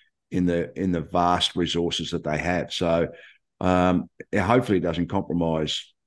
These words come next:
the draw and, uh, the fairness and the integrity of competition going forward.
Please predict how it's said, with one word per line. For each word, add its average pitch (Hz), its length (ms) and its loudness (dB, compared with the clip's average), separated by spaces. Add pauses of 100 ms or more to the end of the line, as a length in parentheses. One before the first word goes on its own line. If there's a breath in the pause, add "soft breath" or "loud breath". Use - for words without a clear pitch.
(140)
the 82 80 -6
draw 92 640 4
and, 80 220 -2
uh, 82 420 -2
the 78 120 -6
fairness 87 420 -2
and 82 140 -6
the - 120 -20
integrity 85 400 0
of 73 40 -2
competition 82 480 -6
going 82 260 0
forward. 87 320 0